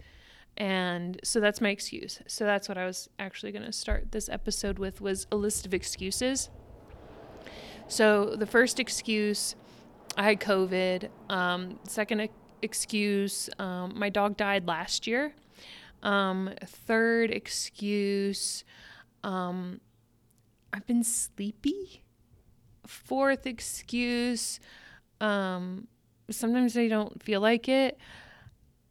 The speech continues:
Fifth <laughs> excuse, um, I record at my shop and sometimes people might walk in when I'm recording and I don't wanna seem crazy. Um,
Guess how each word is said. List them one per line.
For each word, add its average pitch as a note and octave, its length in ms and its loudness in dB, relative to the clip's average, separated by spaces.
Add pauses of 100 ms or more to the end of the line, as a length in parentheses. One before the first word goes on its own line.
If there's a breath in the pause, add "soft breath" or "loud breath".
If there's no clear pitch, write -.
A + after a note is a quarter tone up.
(180)
Fifth C#4 600 4
<laughs> - 0 -
excuse, B3+ 1160 6 (520 loud breath)
um, G#3 460 4 (340)
I G3+ 140 2
record A#3 480 4
at - 180 -2
my G3 160 0
shop A3+ 480 2
and F#3+ 360 -2 (440)
sometimes A3 440 2
people G3+ 280 0
might F#3+ 220 -2
walk F#3+ 340 0
in G#3 340 0
when G3+ 200 0
I'm G3 120 0
recording G3 460 2
and G#3+ 100 4
I F#3 120 -2
don't F3+ 160 -2
wanna - 200 -4
seem F#3 280 -4
crazy. B3+ 760 4 (720 loud breath)
Um, F#3+ 580 -4